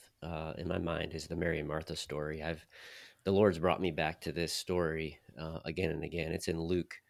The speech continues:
ten thirty-eight to forty-two, if anybody wants to look it up. But the, the quick summary of it is Martha invites Jesus over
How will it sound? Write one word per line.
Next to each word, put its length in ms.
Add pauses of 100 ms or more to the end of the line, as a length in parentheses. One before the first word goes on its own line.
(320)
ten 420
thirty-eight 520
to 80
forty-two, 640
if 80
anybody 300
wants 220
to 180
look 240
it 100
up. 240
But 120 (640)
the, 200
the 120 (120)
quick 240
summary 480
of 160
it 100
is 140 (120)
Martha 540
invites 400
Jesus 460
over 360